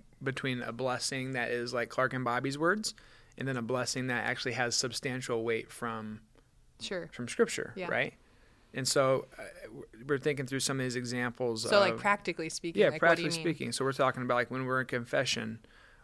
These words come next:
Speaker 1: when, uh, we're having a hard time sleeping, when we're angry, all these different things.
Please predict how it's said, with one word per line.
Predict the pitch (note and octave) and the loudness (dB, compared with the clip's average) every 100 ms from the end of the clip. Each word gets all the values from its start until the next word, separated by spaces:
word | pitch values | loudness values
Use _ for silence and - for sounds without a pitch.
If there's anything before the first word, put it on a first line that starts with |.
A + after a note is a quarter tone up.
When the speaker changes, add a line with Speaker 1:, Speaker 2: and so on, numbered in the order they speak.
| - | -10
Speaker 1:
when, | B2+ C3 B2+ B2 - | -4 -2 -4 -6 -8
uh, | B2+ | -6
we're | B2 | -2
having | B2+ B2+ | 0 0
a | |
hard | A#2+ B2+ B2 | 0 -2 -2
time | A#2 A2+ | -4 -4
sleeping, | - C3+ C3 B2 A2+ A#2 - | -4 -2 -2 -4 -4 -8 -10
when | B2 B2+ | -6 -4
we're | A2+ - | -4 -4
angry, | C3 D3 C#3 A#2+ A2+ A2+ - | -6 -6 -6 -4 -4 -6 -6
all | C3 | -4
these | B2 A#2 | -4 -4
different | B2 A#2+ A2 | -6 -6 -10
things. | C3+ A#2+ A#2 - | -6 -6 -6 -10